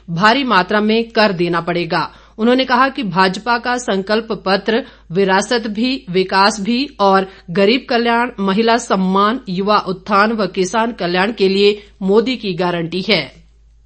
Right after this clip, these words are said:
चंबा जिला के जनजातीय क्षेत्र पांगी की सेचू पंचायत के वार्ड नंबर चार की वार्ड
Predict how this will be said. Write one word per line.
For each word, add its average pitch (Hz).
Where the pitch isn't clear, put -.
चंबा 262
जिला 294
के 311
जनजातीय 233
क्षेत्र 269
पांगी 214
की 247
सेचू 220
पंचायत 208
के 240
वार्ड 202
नंबर 220
चार 208
की 233
वार्ड 190